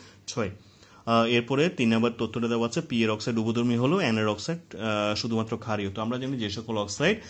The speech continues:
অ্যাসিড এবং ক্ষার উভয়ের সাথে বিক্রিয়া করে লবণ এবং পানি উৎপন্ন করে, তাদেরকে উভধর্মী অক্সাইড বলা হয়। তো এক্ষেত্রে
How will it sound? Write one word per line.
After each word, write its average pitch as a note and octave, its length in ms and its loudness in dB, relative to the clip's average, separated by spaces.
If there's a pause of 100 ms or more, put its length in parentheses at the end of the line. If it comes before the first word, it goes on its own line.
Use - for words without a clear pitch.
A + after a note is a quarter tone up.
(200)
অ্যাসিড A2 360 2
এবং A2+ 200 2
ক্ষার B2+ 180 -2
উভয়ের G#2+ 260 0
সাথে C3 220 -2
বিক্রিয়া B2+ 300 -2
করে C#3 180 -2
লবণ C3+ 260 2
এবং C#3 180 0
পানি C3+ 200 -2
উৎপন্ন C#3 300 -4
করে, D3+ 180 -2
তাদেরকে G#2+ 340 0
উভধর্মী G#2 300 0
অক্সাইড G2+ 300 -2
বলা G2 180 2
হয়। G2 180 0
তো G2 120 -2
এক্ষেত্রে A#2 680 -2